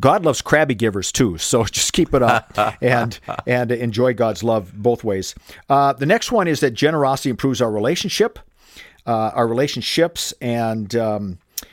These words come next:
Speaker 1: uh, in a study of generosity and its effects on marriage, researchers found that the recipient of generosity expressed high levels of marital satisfaction,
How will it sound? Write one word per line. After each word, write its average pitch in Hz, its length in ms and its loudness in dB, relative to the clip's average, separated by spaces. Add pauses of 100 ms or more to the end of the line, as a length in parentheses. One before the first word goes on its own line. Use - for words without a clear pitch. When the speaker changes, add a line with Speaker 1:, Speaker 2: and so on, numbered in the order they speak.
(140)
Speaker 1:
uh, 110 220 -2
in 131 120 -2
a 120 40 2
study 151 360 0
of 113 80 -4
generosity 135 800 0
and 113 140 -4
its - 140 -8
effects - 400 -4
on 107 240 -4
marriage, 135 360 2
researchers 120 540 -6
found 120 340 -4
that 104 100 -12
the 98 80 -6
recipient 175 600 -2
of 135 80 0
generosity 120 720 -2
expressed - 460 -4
high 156 300 -2
levels 147 420 0
of 101 160 -8
marital 127 400 -2
satisfaction, 120 1000 -4